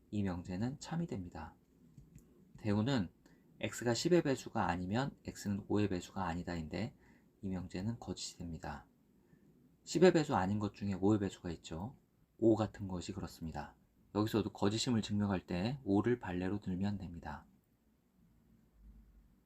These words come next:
공집합이 아닌 두 집합 A, B에 대하여 A 교집합 B가 공집합이 아니면 A는 B에 포함된다.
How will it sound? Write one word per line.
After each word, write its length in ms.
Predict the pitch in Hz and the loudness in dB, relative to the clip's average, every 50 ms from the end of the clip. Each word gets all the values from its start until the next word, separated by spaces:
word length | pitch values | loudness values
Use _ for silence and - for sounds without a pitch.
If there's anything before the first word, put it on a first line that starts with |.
| _ _ _ _ _ _ _ _ _ _ _ _ _ - - _ _ - - - _ _ _ _ _ _ _ _ _ _ _ _ _ | _ _ _ _ _ _ _ _ _ _ _ _ _ -20 -20 _ _ -20 -20 -20 _ _ _ _ _ _ _ _ _ _ _ _ _
공집합이 560 | - - 127 - 175 - - 170 165 160 160 147 | 0 4 6 6 6 6 6 6 6 8 10 10
아닌 280 | 127 117 113 120 113 - | 10 8 8 6 2 2
두 120 | - 113 | 0 0
집합 380 | - - - - 104 - - 95 | 0 -2 -4 -6 -6 -2 2 6
A, 180 | 98 107 110 | 6 6 6
B에 200 | 104 110 104 95 | 6 4 2 2
대하여 520 | - 92 90 87 95 113 120 98 82 - - - - _ _ _ _ _ _ - 110 | 2 0 0 2 2 2 2 0 -2 -4 -12 -20 -20 _ _ _ _ _ _ 2 6
A 200 | 117 135 127 - | 6 6 6 6
교집합 500 | 120 113 107 - - - 110 - - - | 2 -2 -2 -2 -6 -6 -6 -6 -4 -4
B가 320 | 98 92 92 107 104 101 | -4 0 0 0 0 0
공집합이 560 | - 101 95 - - - - 104 92 98 90 | -2 -4 -6 -6 -6 -6 -4 -4 -2 -2 -2
아니면 500 | 82 80 82 85 82 82 82 98 123 143 - _ _ _ _ _ _ _ _ _ _ _ - - 101 | -2 -4 -4 -4 -2 0 0 0 0 -2 -6 _ _ _ _ _ _ _ _ _ _ _ -10 -4 0
A는 300 | 95 101 104 127 131 123 | 0 2 2 2 0 -2
B에 280 | - - 104 101 - | -2 -2 -2 -2 -2
포함된다. 640 | - - 147 135 131 - 87 85 - - 73 - - | -4 -4 -6 -4 -4 -6 -6 -6 -4 -4 -6 -6 -8